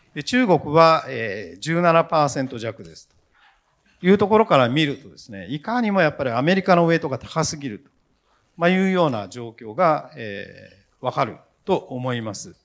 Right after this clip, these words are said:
ですから、えー、フィナンシャルタイムスもちょっと株式市場はだいぶ、えー、アメリカ一本足打法になってるよねということを警告する、えー、文言に、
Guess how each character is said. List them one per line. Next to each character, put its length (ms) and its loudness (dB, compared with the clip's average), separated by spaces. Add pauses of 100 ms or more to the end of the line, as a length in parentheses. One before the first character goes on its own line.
(440)
で 80 -10
す 100 -12
か 120 4
ら、 340 4
え 160 -8
ー、 40 -8
フ 80 -8
ィ 40 -2
ナ 100 2
ン 60 -2
シ 80 -4
ャ 40 4
ル 80 -6
タ 160 0
イ 40 -2
ム 100 -6
ス 140 -12
も 220 -4
ち 80 -8
ょ 40 -4
っ 60 -8
と 100 -6
株 280 -2
式 220 -6
市 160 -8
場 200 2
は 140 4
だ 160 0
い 60 -2
ぶ、 360 -6 (300)
え 100 -10
ー、 60 -6
ア 40 -4
メ 120 0
リ 100 -4
カ 500 0 (140)
一 120 -18
本 180 -2
足 140 -2
打 100 0
法 80 -4
に 60 -6
な 100 -6
っ 80 -14
て 80 -14
る 80 -14
よ 100 -14
ね 160 -2
と 160 -16 (340)
い 80 -10
う 60 -8
こ 120 -8
と 120 -4
を 40 -8
警 280 -2
告 240 -8
す 160 -10
る、 320 -6 (240)
え 1000 -6 (260)
ー、 40 -12
文 200 -2
言 220 -2
に、 380 -4